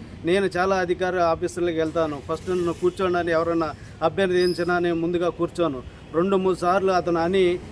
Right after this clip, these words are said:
"మీరు కూర్చోకపోతే నేను కూర్చో-, నిలబడతాను" అనే అధికారి ఎవరైతే నా కంటికి కనపడతారో, ప్రజాస్వామ్యం సరిగ్గా నడుస్తుందన్నటువంటి ఆ అధికారిని చూసి అభినందన చెప్తాను నేను.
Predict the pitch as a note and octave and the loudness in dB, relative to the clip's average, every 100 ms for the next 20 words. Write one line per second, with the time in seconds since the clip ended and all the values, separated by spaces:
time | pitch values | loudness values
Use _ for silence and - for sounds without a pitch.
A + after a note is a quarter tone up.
0 | - E3 G3 F3+ G3 G3 G#3 G3 F#3 F#3+ | -4 4 4 4 0 -2 0 0 0 -2
1 | F#3+ F3+ F3+ F#3 F3 F3+ - E3+ E3+ F3+ | 0 0 2 0 0 -2 -2 -2 0 2
2 | F#3 F#3+ F#3+ F#3+ F#3 F3+ F3 E3 D#3+ F3 | 2 2 0 0 0 2 2 2 2 -2
3 | F3+ E3+ D#3+ E3+ E3+ F3 E3 D3+ D#3+ F3+ | 0 2 2 0 -2 0 -2 -2 -2 -4
4 | E3 D#3+ D#3+ D#3+ D#3+ D#3+ E3 E3 - - | -2 -4 -2 -2 0 0 0 -4 -14 -12
5 | - E3 D#3+ F#3+ E3+ F3+ F3+ F3+ E3 E3+ | -2 0 2 0 0 0 0 0 0 0
6 | F3 E3 F3 E3 F3+ - F#3 F3+ F3 E3 | 0 0 2 2 0 -2 0 0 0 0
7 | E3 E3 D#3+ D#3 - - D3 D#3 E3+ F#3+ | 0 0 -2 -4 -14 -6 0 2 2 2
8 | F#3+ F3+ E3+ E3 E3+ D#3+ F3 F3+ F3 E3 | 2 2 0 0 2 2 2 0 0 0
9 | D#3 - D#3 C#3+ C3 A#2+ - | -4 -2 -4 -4 -8 -10 -14